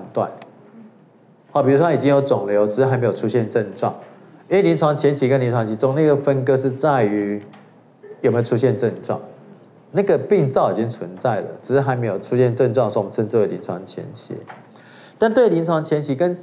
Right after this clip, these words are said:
跟前面的危险期之间，我觉得就比较难去划分。因为它什么时候出现那个病灶，什么出现疾病最开始的那部分，有时候是不好去判断的。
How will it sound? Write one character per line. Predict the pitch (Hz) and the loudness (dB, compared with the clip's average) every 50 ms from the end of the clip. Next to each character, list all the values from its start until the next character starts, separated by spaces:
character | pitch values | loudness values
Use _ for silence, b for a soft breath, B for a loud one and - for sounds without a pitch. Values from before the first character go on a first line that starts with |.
| - | -2
跟 | - 208 196 180 | 0 0 0 -2
前 | - - 127 | -4 -4 -2
面 | 131 160 170 | 0 0 2
的 | 151 127 107 | 2 2 2
危 | 113 127 | 2 2
险 | 127 123 117 98 98 | 0 -2 -4 -8 -8
期 | - - 101 | -10 -12 -12
之 | 98 - 123 | -8 -8 -8
间， | 117 - 135 127 123 120 113 | -6 -4 -2 -2 -2 -4 -4
我 | 104 104 101 | -6 -6 -4
觉 | 113 | -4
得 | 110 | -2
就 | 107 147 143 131 | 0 0 0 0
比 | - - 107 98 | -2 -4 -6 -6
较 | 95 - - 139 127 113 | -6 -4 -4 -2 -2 -2
难 | 104 92 92 - | -4 -8 -10 -8
去 | - 110 | -6 -6
划 | 107 104 - - 117 107 101 95 - - | -6 -6 -6 -8 -8 -8 -8 -8 -10 -12
分。 | 95 90 92 95 95 - - - _ _ _ _ - - - - _ _ _ _ | -14 -14 -14 -16 -18 -20 -20 -20 _ _ _ _ -20 -20 -20 -20 _ _ _ _
因 | - 185 | 0 2
为 | |
它 | 202 208 | 2 2
什 | 208 180 131 | 2 0 -2
么 | 110 107 | 0 0
时 | 156 | 2
候 | 160 156 | 0 0
出 | - 147 139 | 2 0 0
现 | 123 - 147 | 0 2 0
那 | 139 131 | 0 0
个 | 113 110 | 0 0
病 | 98 - - 151 139 120 107 | -2 0 0 0 0 0 0
灶， | 98 - 139 127 113 | -2 0 0 0 0
什 | 110 95 | -2 -4
么 | 101 | -6
出 | 107 - 131 | -4 -4 -2
现 | 117 139 131 123 117 - | 0 0 0 -2 -4 -6
疾 | - 113 107 | -6 -4 -2
病 | 127 131 123 120 | 0 0 0 0
最 | - 131 - | 0 -2 0
开 | - 120 113 113 | 0 -2 -4 -4
始 | 113 - - | -4 -6 -8
的 | - 107 | -8 -8
那 | 107 | -10
部 | 101 - 113 107 98 | -8 -4 -2 -2 -2
分， | - 120 107 B B B B B B B - | 0 -2 -2 B B B B B B B -2
有 | 117 113 | 0 0
时 | - 151 | 2 0
候 | 139 | 0
是 | 143 | 0
不 | 135 - 147 135 | -2 -2 -4 -4
好 | 127 117 - - | -4 -6 -10 -10
去 | - 135 | -10 -10
判 | 123 - - 120 107 - - - | -10 -10 -10 -12 -12 -12 -8 -8
断 | 117 98 - | -6 -6 -6
的。 | - - - - - - - _ _ - - - - _ _ - - _ B B | -8 -14 -20 -20 -20 -20 -20 _ _ -20 -20 -20 -20 _ _ -20 -20 _ B B